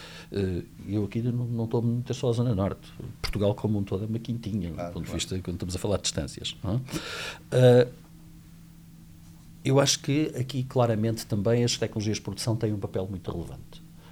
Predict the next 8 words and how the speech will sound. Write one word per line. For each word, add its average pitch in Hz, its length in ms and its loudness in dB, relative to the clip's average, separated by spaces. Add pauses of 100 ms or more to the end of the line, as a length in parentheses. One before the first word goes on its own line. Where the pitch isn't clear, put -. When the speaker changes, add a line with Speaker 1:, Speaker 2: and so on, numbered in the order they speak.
Speaker 1:
Portanto, 85 720 -8 (100)
não 92 220 -4
só 98 180 -2
pelo, 92 480 -6
pelas 92 220 -4
suas 95 220 -6
exportações 98 520 -4
di-, 95 200 -6